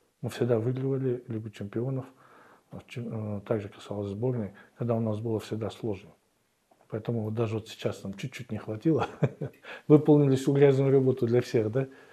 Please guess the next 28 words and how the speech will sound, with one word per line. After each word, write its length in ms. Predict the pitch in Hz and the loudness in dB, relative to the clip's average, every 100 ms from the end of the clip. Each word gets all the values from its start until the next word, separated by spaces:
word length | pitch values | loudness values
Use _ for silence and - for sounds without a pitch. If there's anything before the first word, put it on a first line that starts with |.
| - - - | -20 -18 -6
И, 440 | 120 117 113 113 - - | -2 0 0 -2 -12 -6
как 140 | 127 | -2
говорится, 300 | 117 117 - | -2 -4 -6
сами, 440 | 117 131 127 120 107 _ _ _ _ - | -8 -4 -4 -4 -8 _ _ _ _ -12
э, 240 | 113 107 101 - - | -10 -10 -12 -18 -6
радовались 520 | 113 127 123 117 110 | 2 4 4 0 -2
только 260 | - 120 107 | -6 -6 -8
второму 440 | - 117 113 113 | -2 -2 0 -4
месту, 440 | 113 107 - 107 - _ - - | -6 -8 -10 -14 -14 _ -20 -12
э, 40 | |
в 420 | 120 113 113 110 117 | -10 -8 -8 -2 0
рейтинге 400 | 107 113 110 110 | 0 -2 -4 -4
уефа. 340 | 107 113 101 _ _ - - - | -4 -8 -12 _ _ -20 -20 -20
Хочу 260 | - 131 127 | -12 -4 -4
сказать, 320 | - 127 123 | 0 2 2
что 360 | - - 113 - _ _ _ _ - 120 107 | 0 0 0 -2 _ _ _ _ -14 -12 -6
все 200 | - 127 | -4 -2
команды, 600 | 123 123 117 107 104 107 | 0 0 0 -2 -4 -6
э, 520 | 104 123 120 107 107 | -12 -12 -10 -8 -8
в 40 | |
первой 280 | - 139 123 | 0 4 4
корзине 520 | - 120 117 113 104 - _ - _ | 4 0 0 -2 -4 -8 _ -20 _
это 260 | 120 107 107 | -8 -6 -6
Спортинг, 600 | - 180 180 180 156 - | 0 4 4 4 -4 -2
потом 360 | 120 - 110 117 | -6 -4 -4 0
мы, 200 | 165 160 | 0 0
потом 400 | 104 - 110 110 - - | -2 -2 -4 -6 -18 -20
чемпион 600 | - 120 107 117 113 104 | -6 -6 -2 -2 -2 -6